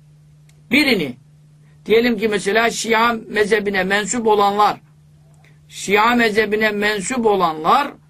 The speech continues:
Muaviye radıyallahu anh bir kişidir. Onun diyelim rivayetlerine, e, kendisini sevmedikleri için, e,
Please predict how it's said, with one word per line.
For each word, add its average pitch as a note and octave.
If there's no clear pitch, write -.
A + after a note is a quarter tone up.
Muaviye A#3+
radıyallahu F#3+
anh C4
bir G#3
kişidir. F#3+
Onun C4+
diyelim G3
rivayetlerine, A3
e, C#3+
kendisini A#3
sevmedikleri G3+
için, D4
e, E3+